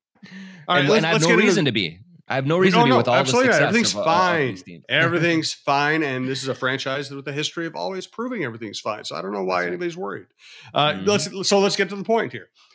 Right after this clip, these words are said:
Speaker 2: Uh, I usually hesitate to call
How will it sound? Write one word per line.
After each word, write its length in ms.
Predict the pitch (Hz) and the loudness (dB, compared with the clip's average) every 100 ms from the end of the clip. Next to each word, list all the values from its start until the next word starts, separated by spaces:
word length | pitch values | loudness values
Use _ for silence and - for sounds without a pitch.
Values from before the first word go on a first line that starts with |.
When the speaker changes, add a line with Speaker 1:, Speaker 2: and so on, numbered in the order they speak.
| _ - | _ -6
Speaker 2:
Uh, 200 | 113 110 _ _ _ _ _ _ _ - | -4 -4 _ _ _ _ _ _ _ -2
I 120 | 135 | 4
usually 420 | 139 143 151 135 | 4 4 2 2
hesitate 480 | 123 151 - 160 151 | 0 -2 -2 -4 -6
to 60 | _ _ | _ _
call 420 | - 147 131 123 | -2 -2 -2 -10